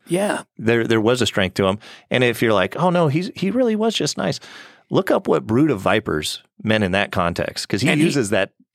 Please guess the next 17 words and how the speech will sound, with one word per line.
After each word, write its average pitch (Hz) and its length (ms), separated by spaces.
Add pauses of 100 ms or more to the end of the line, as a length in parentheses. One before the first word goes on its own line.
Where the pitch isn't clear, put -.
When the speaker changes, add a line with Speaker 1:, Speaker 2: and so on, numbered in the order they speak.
(120)
Speaker 1:
And 160 80
he's 156 120
calling 180 320
the 165 80
most 165 160
powerful 175 420
people - 220
Speaker 2:
That's 165 140
Speaker 1:
of - 40
Speaker 2:
right. 101 160
Speaker 1:
the - 60
time 175 320
that. 113 260
Speaker 2:
That's 117 200
right. 95 220
He 135 140
confronts, 101 760